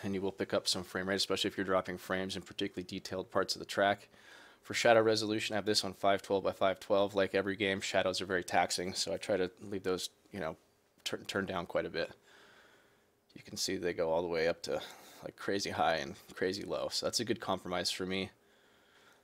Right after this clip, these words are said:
For smoke generation, I think everyone should have this one set to minimum just on the start of the race. When there's lots of smoke, it just hammers the frame rate. And going into turn one, if a lot of people lock up, it can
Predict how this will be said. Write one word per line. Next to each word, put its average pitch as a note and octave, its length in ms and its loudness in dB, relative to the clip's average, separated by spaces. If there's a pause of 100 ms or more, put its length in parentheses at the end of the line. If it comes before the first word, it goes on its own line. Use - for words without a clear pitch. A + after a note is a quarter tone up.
For - 140 -8
smoke B2 280 4
generation, C3 480 4
I A2+ 60 4
think A2 140 4
everyone G2+ 260 4
should F#2 160 -2
have G2+ 160 4
this G#2+ 220 2
one G2 120 0
set - 220 4
to F2+ 60 -2
minimum F#2+ 360 -2
just - 280 -2
on F#2 160 -4
the F2 100 -6
start G#2 280 4
of G2 40 2
the F#2 80 0
race. F#2+ 560 2
When G2+ 160 -2
there's F#2 160 -2
lots F#2 180 0
of F#2 60 -4
smoke, F#2 340 0
it F2 60 -12
just E2+ 140 -6
hammers F2 340 -2
the F2 60 -6
frame F2+ 280 -2
rate. F2+ 100 0
And F2 60 -6
going F#2+ 180 0
into F2+ 120 -2
turn F#2 260 -4
one, F2+ 140 -2
if F2+ 100 -8
a F#2 40 -6
lot F#2 100 6
of F2+ 80 -4
people - 300 -4
lock F2 240 4
up, F2 200 2
it F2 120 -4
can E2 240 -8